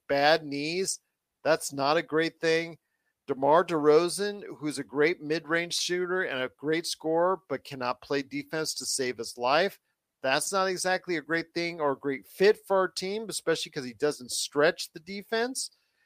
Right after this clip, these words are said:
And then you've got Nikola Vucevic, who right now is playing better than he has at any time at all with the Chicago Bulls, but is only still shooting thirty-four percent from three. So that's really not gonna help you as much as you want him to.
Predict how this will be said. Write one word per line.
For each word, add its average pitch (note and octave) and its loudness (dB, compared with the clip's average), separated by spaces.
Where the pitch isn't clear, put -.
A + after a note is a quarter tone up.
And G3+ 2
then A#3+ 8
you've A#3 -2
got A3 10
Nikola G3+ 4
Vucevic, E3+ -4
who G3 0
right F#3 8
now F3 4
is D3+ -2
playing F3 -4
better F3+ 8
than D#3+ -2
he D3+ -4
has D3+ 2
at D3 0
any E3+ -4
time D#3 -2
at C#3+ 4
all D#3+ 4
with D3 -8
the D#3 -6
Chicago C3 -2
Bulls, B2 -4
but E3+ 2
is E3 -2
only G3+ 0
still G#3 2
shooting G3 -4
thirty-four F3 -2
percent D#3 -4
from C#3 -10
three. E3 -4
So - -10
that's D3+ 0
really A3 -2
not F#3+ 0
gonna D#3+ -6
help E3 -2
you D3 -6
as C#3 -6
much D3+ -6
as - -8
you B2+ -10
want F#3+ 0
him D3+ -6
to. B2 -4